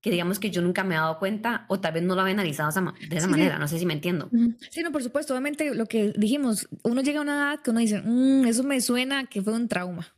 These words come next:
Speaker 2: Digamos que ya uno tiene la
Speaker 1: <laughs>
Speaker 2: capacidad como de analizar los momentos.
Speaker 1: Sí, pero bueno, entonces específicamente para, para ya contarles, es el machismo en el que crecimos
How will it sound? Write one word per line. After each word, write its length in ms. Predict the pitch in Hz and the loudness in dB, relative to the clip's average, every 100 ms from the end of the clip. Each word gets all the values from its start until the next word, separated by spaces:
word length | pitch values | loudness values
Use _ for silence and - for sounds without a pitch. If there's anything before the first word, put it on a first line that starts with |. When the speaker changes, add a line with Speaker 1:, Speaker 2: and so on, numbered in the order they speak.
| _ _ | _ _
Speaker 2:
Digamos 200 | 208 220 - | 0 0 2
que 80 | |
ya 100 | 190 | 2
uno 120 | 202 185 | 2 2
tiene 160 | 240 | 0
la 20 | 247 | -2
Speaker 1:
<laughs> 80 | |
Speaker 2:
capacidad 320 | 233 247 196 196 | -4 -4 -4 -2
como 140 | 240 | -2
de 40 | 233 | 0
analizar 460 | 214 170 185 190 - | 0 0 -2 -2 -2
los 140 | 220 | 0
momentos. 500 | 202 175 202 - - - _ _ | 0 0 -2 -4 -10 -14 _ _
Speaker 1:
Sí, 400 | - - 151 143 - - - - - | -8 -6 -4 -6 -10 -20 -20 -14 -2
pero 160 | 202 | 2
bueno, 260 | 190 190 147 | 2 0 0
entonces 540 | 160 190 190 233 254 - | -2 0 2 0 -2 -2
específicamente 920 | 208 - 190 196 220 294 233 208 208 | -4 -2 -4 -4 0 0 2 0 -2
para, 380 | 208 160 151 - | -4 -2 -2 -2
para 160 | 160 156 | -2 -2
ya 140 | 160 | -2
contarles, 600 | 185 202 196 180 185 185 - - - - - _ _ - | 0 0 0 0 -2 -6 -14 -18 -18 -18 -20 _ _ -6
es 540 | 214 214 226 226 - _ _ _ _ | 0 2 0 -2 -6 _ _ _ _
el 180 | 220 214 | -2 0
machismo 920 | 208 156 - 202 190 180 165 190 254 - _ - | 0 0 -2 0 2 0 0 0 -4 -10 _ -4
en 380 | 185 175 180 190 | -2 0 0 0
el 220 | 202 196 | -2 -2
que 140 | 180 | -4
crecimos 800 | 175 147 131 156 160 175 175 - | -2 -4 0 0 2 0 -2 -6